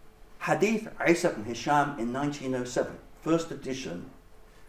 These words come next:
which immediately becomes a bestseller.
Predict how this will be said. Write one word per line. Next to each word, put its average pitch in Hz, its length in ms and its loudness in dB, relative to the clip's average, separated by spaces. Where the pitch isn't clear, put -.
which 185 220 10
immediately 160 1040 4
becomes 156 440 4
a 135 60 0
bestseller. - 580 0